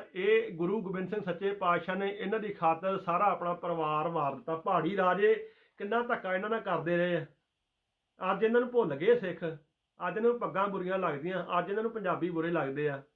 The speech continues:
ਕੰਗਣਾ ਨੇ ਜੇ ਬਕਵਾਸ ਕੀਤੀ ਸੀ ਤੇ ਉਹਦੀ ਕੀਤੇ ਦੀ ਉਹਨੂੰ ਸਜ਼ਾ ਦਿੱਤੀ। ਇਸ ਬੰਦੇ ਨੇ ਬੋਲਿਆ ਵੀ ਕੁਛ ਨਹੀਂ। ਇਹਨੇ ਕੀ ਮਾੜਾ ਕੀਤਾ? ਇਹਦੇ ਕੀ ਹੱਥ 'ਚ ਬੰਦੂਕ ਸੀ? ਇਹਨੇ ਕਿਹੜਾ ਝੰਡਾ ਫੂਕਿਆ? ਇਹਨੇ ਕਿਸੇ ਦੇ ਕੀ ਸੱਟ ਲਾਈ? ਡਲਹੌਜ਼ੀ ਘੁੰਮਣ ਗਿਆ ਅਗਲਾ।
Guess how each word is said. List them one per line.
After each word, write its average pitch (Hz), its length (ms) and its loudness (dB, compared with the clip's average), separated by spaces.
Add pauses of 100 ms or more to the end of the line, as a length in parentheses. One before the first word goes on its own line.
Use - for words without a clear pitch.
(800)
ਕੰਗਣਾ 202 340 0
ਨੇ 240 120 6
ਜੇ 240 80 4
ਬਕਵਾਸ 196 480 0
ਕੀਤੀ 202 320 -10
ਸੀ 226 80 -4
ਤੇ 233 80 -6
ਉਹਦੀ 214 360 -4
ਕੀਤੇ 190 320 -10
ਦੀ 180 80 -4
ਉਹਨੂੰ 196 160 -2
ਸਜ਼ਾ 156 200 0
ਦਿੱਤੀ। 151 240 -4
ਇਸ 220 300 4
ਬੰਦੇ 240 200 2
ਨੇ 240 80 4
ਬੋਲਿਆ 233 360 4
ਵੀ 254 60 -2
ਕੁਛ 240 200 0
ਨਹੀਂ। 226 180 -4 (560)
ਇਹਨੇ 220 160 2
ਕੀ 240 220 0
ਮਾੜਾ 240 260 4
ਕੀਤਾ? 208 520 -6
ਇਹਦੇ 220 140 2
ਕੀ 233 220 -2
ਹੱਥ 254 240 -2
'ਚ - 20 -14
ਬੰਦੂਕ 208 420 -4
ਸੀ? 208 300 -8 (200)
ਇਹਨੇ 226 140 2
ਕਿਹੜਾ 233 220 0
ਝੰਡਾ 247 260 0
ਫੂਕਿਆ? 196 560 -2 (800)
ਇਹਨੇ 226 140 4
ਕਿਸੇ 226 220 2
ਦੇ 233 80 6
ਕੀ 233 180 -6
ਸੱਟ 214 240 -6
ਲਾਈ? 208 360 -2 (420)
ਡਲਹੌਜ਼ੀ 190 540 -2
ਘੁੰਮਣ 170 340 -2
ਗਿਆ 156 320 0
ਅਗਲਾ। 135 300 -6